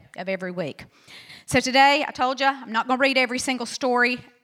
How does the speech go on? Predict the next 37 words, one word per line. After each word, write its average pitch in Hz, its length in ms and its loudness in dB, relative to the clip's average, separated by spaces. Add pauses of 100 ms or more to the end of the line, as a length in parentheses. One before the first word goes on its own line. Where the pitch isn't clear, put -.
(120)
or, 226 200 0
or 226 160 -2
word 240 260 0
of 240 100 -6
all 220 160 2
this 214 160 -8
story, 233 380 -2
but 196 140 -2
we're 220 100 -4
gonna 233 160 0
kinda 220 280 0
move 220 240 0
through 269 320 0
it. 302 120 2 (480)
And 262 380 -2
I 233 80 0
want 247 280 -2
you 262 60 -2
to 220 100 -6
see 285 320 0
the 277 120 -2
divine 240 420 0
order, 220 480 0
okay, 220 540 -2 (320)
in 247 160 0
the 247 80 0
plague. 226 440 0
So 226 280 2 (1700)
taking 311 480 0
out 294 300 2
the 262 80 0
last 262 420 0
plague, 214 460 -2 (720)
which 202 240 -8
is 214 120 -6
the 220 160 -6
doozy. 208 500 -4